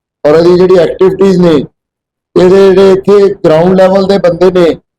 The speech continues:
ਉਹਨਾਂ ਨੂੰ ਯੂਜ਼ ਕਰਕੇ ਆਪਣਾ ਨੈਟਵਰਕ, ਇਹ ਟੈਰਰਿਸਟ ਐਕਟੀਵਿਟੀਜ਼ ਨੂੰ,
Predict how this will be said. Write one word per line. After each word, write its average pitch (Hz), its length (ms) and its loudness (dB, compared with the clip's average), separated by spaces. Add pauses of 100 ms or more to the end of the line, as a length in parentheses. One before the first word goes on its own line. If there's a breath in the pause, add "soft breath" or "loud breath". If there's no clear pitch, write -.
(480)
ਉਹਨਾਂ 202 180 0
ਨੂੰ 214 320 0
ਯੂਜ਼ 180 280 0
ਕਰਕੇ 185 380 0
ਆਪਣਾ 185 240 -2
ਨੈਟਵਰਕ, 175 600 -2 (840)
ਇਹ 214 440 0 (240)
ਟੈਰਰਿਸਟ 220 420 -2
ਐਕਟੀਵਿਟੀਜ਼ 208 720 -2
ਨੂੰ, 208 380 -2